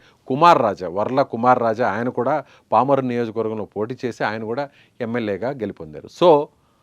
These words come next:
ఆ ఈక్వేషన్ ప్రకారం చూస్తే ఈయన కుటుంబ సభ్యులకే పదవి ఇచ్చారు కాబట్టి, ఎమ్మెల్యే టికెట్ ఇచ్చారు కాబట్టి, ఆయన ఎమ్మెల్యే గెలిచారు కాబట్టి, so ఎంతవరకు ఇచ్చే అవకాశాలు ఉన్నాయని చూస్తే దళిత సామాజిక వర్గం కోటాలో ఈయనకి ఆ పదవి ఇవ్వడానికి అవకాశాలు ఉన్నాయి అనేది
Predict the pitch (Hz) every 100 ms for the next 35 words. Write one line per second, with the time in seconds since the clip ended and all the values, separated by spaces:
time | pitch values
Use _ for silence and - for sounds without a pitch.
0 | _ - 113 175 196 180 175 160 139 135
1 | 127 117 110 104 - 147 123 - 127 131
2 | 123 131 151 143 127 127 131 127 92 113
3 | 120 101 110 90 90 92 90 120 110 123
4 | 101 98 120 104 - 101 92 98 127 101
5 | 92 117 117 85 87 - 117 95 87 87
6 | - 180 _ _ - 180 175 151 185 175
7 | 147 - 123 113 131 - 117 98 95 95
8 | 85 - 90 - 208 _ _ _ 92 107
9 | 139 190 202 165 135 131 117 110 104 95
10 | 101 98 95 90 90 123 202 _ _ -
11 | 107 180 180 147 139 127 _ - 110 107
12 | - 127 160 131 117 107 98 92 185 _
13 | _ - 113 135 151 127 - 110 143 117
14 | 101 101 101 95 92 98